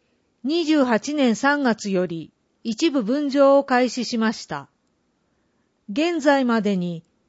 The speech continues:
十六各地中十二各地が完売しており、今後も市内における雇用や、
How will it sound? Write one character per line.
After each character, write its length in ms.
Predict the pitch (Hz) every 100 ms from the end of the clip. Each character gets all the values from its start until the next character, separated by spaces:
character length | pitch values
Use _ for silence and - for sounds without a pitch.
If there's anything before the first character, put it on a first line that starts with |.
| _ 190
十 300 | 190 302 311
六 260 | 320 -
各 240 | - 269 -
地 200 | 269 220
中 280 | 269 269
十 240 | 240 247 302
二 140 | 311
各 220 | 302 311
地 180 | - 277
が 140 | 196 190
完 260 | 226 233
売 180 | 226 226
し 120 | -
て 140 | - 214
お 160 | 202
り、 220 | 165 151 - _ _ _ _ _
今 260 | - 302 320
後 100 | 311
も 100 | 302
市 200 | - 339
内 200 | 330 302
に 140 | 233
お 100 | 214
け 160 | 202 254
る 120 | 214
雇 160 | 214 202
用 260 | 208 202
や、 300 | 202 190 180